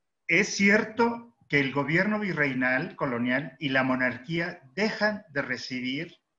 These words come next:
gran parte de las contribuciones que anteriormente se enviaban a la península,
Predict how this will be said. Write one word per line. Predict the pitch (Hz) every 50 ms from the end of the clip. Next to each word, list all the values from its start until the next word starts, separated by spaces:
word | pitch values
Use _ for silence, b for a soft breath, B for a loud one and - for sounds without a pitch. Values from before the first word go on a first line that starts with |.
| _ _ _ _ _ _ -
gran | 143 147 165 196 196 196 - -
parte | - 180 175 165 165 - - 165 170 170 165 - _ _ _ _ -
de | 123 143 139
las | 139 135 127 -
contribuciones | - 147 139 131 127 131 135 127 131 127 120 - - 156 160 156 160 160 156 - - -
que | 135 127 123 123 120
anteriormente | 123 120 120 131 123 135 139 135 143 147 143 135 139 139
se | - 143 123
enviaban | 123 127 123 123 127 127 123
a | 123
la | 123 117 120
península, | 131 123 131 143 156 160 156 - - 117 107 98 -